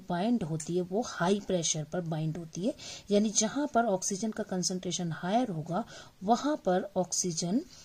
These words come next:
बाइंड होगी हीमोग्लोबिन के साथ। ठीक है, तो hemoglobin के साथ oxygen bond होगी, और कितनी oxygen bond होंगी, चार, क्योंकि hemoglobin में कितने, अ, heme हैं, चार। तो हर एक heme के साथ एक oxygen molecule bind होगा,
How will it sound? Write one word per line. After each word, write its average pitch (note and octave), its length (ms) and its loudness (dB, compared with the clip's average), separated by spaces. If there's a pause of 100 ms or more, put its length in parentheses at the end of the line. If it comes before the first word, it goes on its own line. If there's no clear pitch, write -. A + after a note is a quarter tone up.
(200)
बाइंड F3+ 500 8
होगी D3 420 -4 (640)
हीमोग्लोबिन F3 760 6
के D3 140 -8
साथ। - 420 -6 (300)
ठीक - 140 -6
है, F4 60 -2 (340)
तो C3+ 60 -2
hemoglobin G#3+ 600 4
के G3 120 0
साथ F#3 220 2
oxygen F#3 440 -2
bond G#3+ 280 0
होगी, A#3 180 -2
और F3+ 300 -2
कितनी G#3 220 -4
oxygen A3 380 0
bond A3 280 2
होंगी, A#3+ 220 0
चार, G#3 440 2 (340)
क्योंकि F#3+ 220 -4
hemoglobin G3+ 560 0
में G#3 160 0
कितने, G#3 500 -2
अ, F#3 220 -2 (120)
heme A3 180 4
हैं, B3+ 200 2 (360)
चार। E3 320 4 (400)
तो - 60 -2
हर G3 220 2
एक D4+ 160 4
heme G3+ 220 2
के F#3 120 -2
साथ F#3 280 0
एक F#3 160 -2
oxygen F3 400 -4
molecule F3 500 -2
bind G#3+ 260 0
होगा, A3+ 300 0